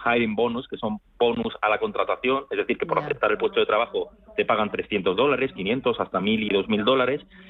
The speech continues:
Speaker 1: y esto quiere decir que, que les falta personal todavía en muchos establecimientos pequeños. Y esto me llamó, pequeños y más medianos y grandes, esto me llamó la atención porque, pese a esa desaceleración económica que se confirmó en los dos primeros trimestres, el mercado laboral todavía se, eh,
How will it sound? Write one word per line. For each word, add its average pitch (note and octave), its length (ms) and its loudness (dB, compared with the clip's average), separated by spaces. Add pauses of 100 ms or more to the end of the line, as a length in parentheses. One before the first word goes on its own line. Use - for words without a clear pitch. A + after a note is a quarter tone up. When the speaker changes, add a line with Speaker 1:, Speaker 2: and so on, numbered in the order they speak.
(160)
Speaker 1:
y G#2+ 80 2
esto A2 180 2
quiere A#2 140 6
decir A2+ 180 -2
que, - 180 2
que - 80 -2
les E2 180 2
falta G#2 240 2
personal G2 380 0
todavía F#2 220 2
en F#2 60 -2
muchos F2+ 500 0
establecimientos F2 880 0
pequeños. B2 480 0 (400)
Y - 100 4
esto - 160 0
me C3+ 80 4
llamó, B2 760 2
pequeños B2 380 0
y D3 60 0
más A2 240 2
medianos A2+ 420 0
y A2+ 60 0
grandes, G2 320 -2
esto - 120 -12
me A2 100 0
llamó A2 180 2
la A2 60 2
atención A#2+ 420 -2
porque, - 380 0 (720)
pese - 260 0
a F2 60 2
esa G2 180 0
desaceleración G#2 840 0
económica A2 420 -2
que F#2 80 -6
se F#2 100 -6
confirmó F#2 480 2
en G#2+ 220 0 (200)
los A2+ 120 4
dos G#2+ 140 2
primeros G#2+ 320 0
trimestres, A#2+ 500 -2 (300)
el C3+ 160 4
mercado A2+ 480 2
laboral A#2 340 0
todavía A2+ 380 -2
se, F#2+ 580 0
eh, - 40 -4